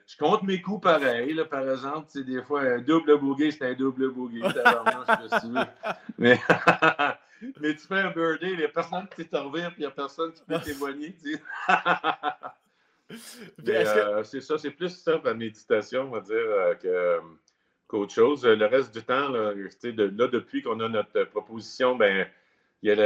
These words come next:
Speaker 1: le, il y a le spectacle en anglais, tu sais, que c'est de, de, de peaufiner la, la, la proposition en anglais avec le bon line-up, avec le, le bon alignement de chanteurs, puis, euh,
Speaker 2: Ouais.
Speaker 1: que, euh, les, qui, en tout cas, que ce soit le, le, parce que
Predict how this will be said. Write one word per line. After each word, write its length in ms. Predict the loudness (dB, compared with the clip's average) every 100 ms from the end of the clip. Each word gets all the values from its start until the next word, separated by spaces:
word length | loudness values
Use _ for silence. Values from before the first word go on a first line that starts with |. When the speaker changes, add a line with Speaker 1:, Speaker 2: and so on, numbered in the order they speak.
| 4
Speaker 1:
le, 80 | 2
il 60 |
y 60 | -2
a 40 |
le 160 | -2 -4
spectacle 500 | -4 -4 -2 -2 -2
en 140 | -2
anglais, 420 | -2 -2 0 -2
tu 60 | -2
sais, 140 | -8
que 420 | -4 0 0 0 -4
c'est 180 | -8
de, 240 | -4 -2 -2 _ _ _ _ _
de, 220 | -2 0 0
de 720 | 0 0 0 0 -2 -4 -6 _ _
peaufiner 500 | -8 -6 -4 0 4
la, 300 | 6 8 6
la, 260 | 4 0 0 -2
la 100 | -4
proposition 500 | -4 -8 -6 -4 -2
en 60 |
anglais 260 | -2 0 2
avec 140 | 2
le 100 | 2
bon 200 | 2 2
line-up, 440 | 2 2 2 0 -2 -2
avec 380 | -2 -2 -4 0
le, 160 | 0
le 120 | 0
bon 200 | 0 0
alignement 400 | -2 -8 -6 -4
de 40 | -4
chanteurs, 600 | -4 -4 -2 0 0 -4
puis, 260 | -8 -14 -12
euh, 100 | -12 _ _ -10
Speaker 2:
Ouais. 280 | -8 -8 -10 _ _
Speaker 1:
que, 80 | -2
euh, 880 | 0 2 0 0 -4 -6 -6 -6 -8 -14 -20 -8
les, 320 | -2 0 -2 -8 -18 -20 _ _ -14
qui, 120 | -8 -2
en 80 | 0
tout 80 | 2
cas, 80 |
que 0 |
ce 140 | 4 6
soit 180 | 8 8
le, 160 | 8
le, 160 | 6 2
parce 240 | 0 -6
que 400 | -2 0 0 -2